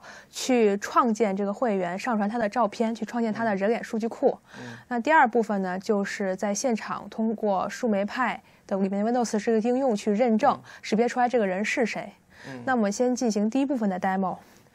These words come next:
Speaker 1: 我这边呢，其实会打开一个公众号，
Speaker 2: 嗯。
Speaker 1: 那你公众号其实你不但，不，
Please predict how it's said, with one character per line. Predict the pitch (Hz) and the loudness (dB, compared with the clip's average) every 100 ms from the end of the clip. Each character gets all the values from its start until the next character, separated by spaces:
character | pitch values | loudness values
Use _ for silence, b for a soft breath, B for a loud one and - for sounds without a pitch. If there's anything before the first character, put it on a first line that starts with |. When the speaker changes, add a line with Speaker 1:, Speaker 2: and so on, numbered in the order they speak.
| b b | b b
Speaker 1:
我 | 208 | 2
这 | 277 | 4
边 | 285 | 4
呢， | 285 | 2
其 | 359 262 | 2 0
实 | 233 233 | 2 2
会 | 240 220 | 2 0
打 | 202 196 | 0 -4
开 | 220 226 | -2 0
一 | 202 | 0
个 | 202 214 190 196 214 | 0 0 2 -2 -4
公 | - 262 | -2 0
众 | 254 233 | 0 0
号， | 254 - - B B | -2 -4 -8 B B
Speaker 2:
嗯。 | - | -2
Speaker 1:
那 | 240 | 0
你 | |
公 | 226 | 2
众 | 269 | 0
号 | 262 277 208 | 2 2 4
其 | 202 | 2
实 | 214 | 2
你 | 220 | 2
不 | 202 233 | 2 0
但， | 208 - | 0 -6
不， | - | -12